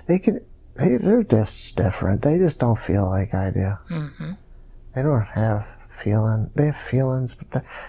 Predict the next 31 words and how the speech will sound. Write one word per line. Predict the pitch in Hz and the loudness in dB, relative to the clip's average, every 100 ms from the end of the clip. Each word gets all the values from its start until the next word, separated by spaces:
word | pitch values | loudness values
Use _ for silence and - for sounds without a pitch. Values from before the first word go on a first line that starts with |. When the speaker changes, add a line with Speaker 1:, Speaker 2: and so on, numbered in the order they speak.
| - | 0
Speaker 1:
they're | 233 | 2
just | 254 160 | 4 4
like, | 104 | 4
um, | 104 101 | 2 2
the | - 123 | 2 2
mission | 123 135 - 92 | 2 0 0 -2
people. | 92 95 95 92 95 98 - - - | 0 -2 0 0 -2 -4 -12 -20 -10
Speaker 2:
Yes. | 175 143 131 - - - - - | -6 -6 -8 -16 -20 -20 -20 -6
Speaker 1:
Yeah. | 123 107 92 - - - - - - - - - - - - - | -2 -2 -4 -10 -20 -20 -20 -20 -20 -20 -20 -20 -20 -20 -20 -18
Speaker 2:
So | - 269 | -8 -2
let's | 294 302 | -2 -2
see | 311 | 0
where | 240 208 | 2 2
you | 185 165 | 0 -2
go | 160 156 | -2 -2
next. | 151 156 139 - - | -2 -2 -6 -10 -12
Close | - - - - - 233 247 | -12 -12 -12 -10 0 0 2
that | 233 185 - | 2 0 -2
scene | - 185 175 | -4 0 4
and | 175 | 6
let's | 131 95 - | 6 4 2
go | 190 - - | 2 0 -2
to | 156 | -2
the | 147 | 0
<sighs> | |
next | 151 180 - - - - - - - - - - | -2 -4 -10 -16 -20 -20 -20 -20 -20 -20 -18 -4
important | 185 170 196 185 180 | -4 -2 -2 -2 -2
scene | - - 190 190 | -6 -6 -4 -2
of | 170 | -4
that | 160 156 160 | -6 -6 -6
lifetime. | 156 170 - - 190 202 233 | -6 -8 -10 -8 -6 -6 -8